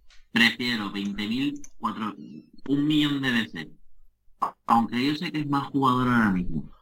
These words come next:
aunque yo sé que puede meter veintisiete goles, aunque yo sé que puede meter tres, eh, ganar tres balones de oro,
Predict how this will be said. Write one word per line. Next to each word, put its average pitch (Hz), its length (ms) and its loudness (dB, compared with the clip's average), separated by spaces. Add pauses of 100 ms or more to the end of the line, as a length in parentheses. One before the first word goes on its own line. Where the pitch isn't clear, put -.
(100)
aunque 147 480 6
yo 175 100 10
sé 160 180 4
que 147 120 4
puede 143 240 4
meter 139 260 6
veintisiete 120 600 6
goles, 107 260 8
aunque 120 420 8
yo 151 100 10
sé 160 160 0
que 160 100 4
puede 147 260 2
meter 131 320 0 (100)
tres, 135 180 6
eh, 104 300 4
ganar 120 260 8
tres 123 200 4
balones 107 340 8
de 107 180 10
oro, 165 220 8